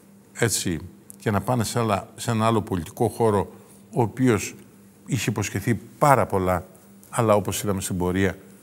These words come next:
δεν έγινε τίποτα. Έτσι, ε, μας εγκατέλειψαν, σε εισαγωγικά.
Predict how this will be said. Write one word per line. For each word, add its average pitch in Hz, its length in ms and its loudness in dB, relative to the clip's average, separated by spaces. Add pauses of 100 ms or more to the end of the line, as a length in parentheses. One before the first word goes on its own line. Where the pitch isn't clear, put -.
(260)
δεν 101 300 2
έγινε 80 380 -4
τίποτα. 120 400 -4 (720)
Έτσι, 135 460 -2 (480)
ε, - 420 -6 (680)
μας 135 260 0
εγκατέλειψαν, 113 840 0 (480)
σε - 180 0
εισαγωγικά. 92 640 0